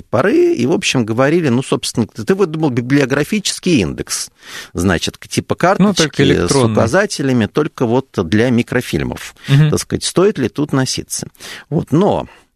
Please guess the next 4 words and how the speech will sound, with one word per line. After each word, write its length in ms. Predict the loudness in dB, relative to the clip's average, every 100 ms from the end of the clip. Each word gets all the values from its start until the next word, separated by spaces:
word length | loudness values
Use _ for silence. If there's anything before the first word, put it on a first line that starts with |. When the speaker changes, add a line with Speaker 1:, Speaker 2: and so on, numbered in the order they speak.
| _
Speaker 1:
значит, 540 | -6 0 0 0 -4 -4
э, 720 | -2 0 2 2 2 2 0 0
эссе 460 | -2 -2 -2 -2 -4 _ _ -2
вышло. 560 | 0 0 0 0 0